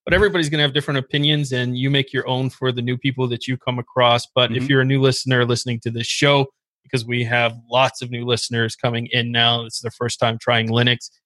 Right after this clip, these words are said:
Speaker 1: these are some of our suggestions if you find yourself in one of the scenarios with the individuals we mentioned here. Maybe it'll give you a good option to pop up into a V M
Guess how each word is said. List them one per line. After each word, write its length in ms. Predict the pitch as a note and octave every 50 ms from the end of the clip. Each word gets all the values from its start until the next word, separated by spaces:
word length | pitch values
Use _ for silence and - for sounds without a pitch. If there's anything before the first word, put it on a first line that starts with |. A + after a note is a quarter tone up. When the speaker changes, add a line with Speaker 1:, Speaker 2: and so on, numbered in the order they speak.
| _ _
Speaker 1:
these 160 | - F#3 F3
are 60 | E3+ D3+
some 200 | - D#3+ D3+ C#3+
of 100 | C3 C3+
our 140 | C3 C3
suggestions 800 | B2 - - A#2+ A#2 B2+ B2+ B2 A#2+ - - C3+ B2 B2 A#2+ A#2+ -
if 160 | C3 - -
you 60 | A#2+ A#2
find 400 | - B2 A#2+ A#2 A#2 A#2 A#2 A#2+
yourself 440 | A#2 - - - A#2+ A#2 A#2 - - _ _ _ _ _ _ -
in 120 | C3+ B2
one 160 | B2 B2+ B2
of 100 | A#2+ A#2
the 60 | B2
scenarios 760 | A#2+ - - B2 A#2+ A#2 A#2 A#2 A#2 A#2 A#2 A2+ A2+ A2+ - -
with 160 | B2 A2+ - -
the 80 | A2+ A2
individuals 560 | A#2+ A#2+ A#2 A#2 A#2 A#2 A#2+ A#2 A#2 A2+ -
we 100 | A#2 A#2+
mentioned 460 | A#2 A#2 A#2 A2+ - - A#2+ A2+ A2+ - -
here. 320 | A#2+ A#2 A2+ A2+ A2+ - A#2
Maybe 200 | B2 A#2+ A#2 A#2
it'll 140 | A2+ A#2 - -
give 140 | A#2+ A2+ A2+
you 280 | A#2 A#2+ A#2+ A#2 - - A#2+
a 60 | A#2
good 180 | A#2 A#2+ A#2 A#2
option 520 | A#2 A#2 A#2 - - - A#2+ A#2 A2+ A2 -
to 200 | - A#2+ A#2 A2 - -
pop 160 | C3+ B2 - -
up 200 | - A#2 - _ -
into 440 | - A#2 A#2 A2+ - - A#2+ A#2+ A#2+ -
a 140 | B2 A#2+ A#2
V 300 | A2+ A2+ A#2 A#2 A#2 A#2 B2
M 260 | D#3 E3 E3 E3